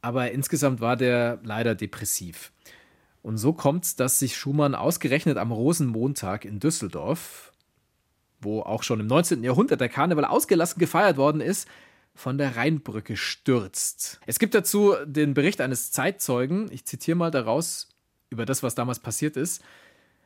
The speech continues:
"Am Rosenmontag, dem siebenundzwanzigsten Februar achtzehnhundertvierundfünfzig, verließ er, also Schumann, nur spärlich bekleidet das Haus und stürzte sich in den Rhein, nachdem er zuvor seinen Ehering im Fluss versenkt hatte.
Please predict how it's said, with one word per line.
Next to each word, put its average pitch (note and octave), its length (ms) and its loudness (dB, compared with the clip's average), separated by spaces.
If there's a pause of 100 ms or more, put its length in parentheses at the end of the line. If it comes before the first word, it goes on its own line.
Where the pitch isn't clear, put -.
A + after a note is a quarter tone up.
(220)
"Am C#3 140 0
Rosenmontag, C3+ 920 0 (380)
dem A2+ 180 -4
siebenundzwanzigsten C3+ 720 -2
Februar C3+ 380 -2
achtzehnhundertvierundfünfzig, C3+ 1200 -6 (480)
verließ C#3 560 -6
er, D#3+ 460 0
also G#2 320 -8
Schumann, D#3 420 0
nur B2+ 140 -2
spärlich C#3+ 440 0
bekleidet B2 460 -6
das - 220 -10
Haus C#3+ 340 -4
und - 180 -8
stürzte E3 360 0
sich C3+ 160 -4
in B2 80 0
den B2 100 -2
Rhein, G#2 440 0 (200)
nachdem - 320 -8
er A#2 60 -6
zuvor A#2+ 380 -4
seinen A2 260 -4
Ehering A#2 580 0
im G#2+ 160 -10
Fluss C3+ 400 -4
versenkt G#2 640 -8
hatte. - 340 -16